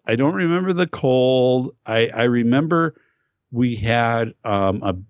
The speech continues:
a new, um, we had a new fire truck that you could go in and kinda warm up in,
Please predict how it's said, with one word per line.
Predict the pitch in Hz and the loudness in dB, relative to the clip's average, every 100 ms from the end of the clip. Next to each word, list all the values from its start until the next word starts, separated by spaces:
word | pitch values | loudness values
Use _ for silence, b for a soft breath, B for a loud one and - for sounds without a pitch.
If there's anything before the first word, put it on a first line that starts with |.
| - | -12
a | 107 95 | -6 -2
new, | 95 107 123 147 151 151 151 147 b b b _ | 0 0 2 2 2 2 0 -4 b b b _
um, | - 120 110 104 101 98 95 - _ | -2 2 2 2 2 0 -4 -8 _
we | 277 123 147 | -4 0 2
had | 165 | 2
a | |
new | 143 170 | 2 0
fire | - 143 151 143 | 0 0 2 0
truck | - 117 117 | 0 -2 -2
that | 117 120 | -8 -4
you | 107 | -4
could | 101 95 | -4 -4
go | 120 120 117 | 0 2 2
in | 107 | 2
and | 101 | 0
kinda | 120 120 101 | -2 -2 0
warm | 98 117 104 | 2 2 2
up | 98 107 165 | 2 0 0
in, | 175 180 165 | 0 0 -2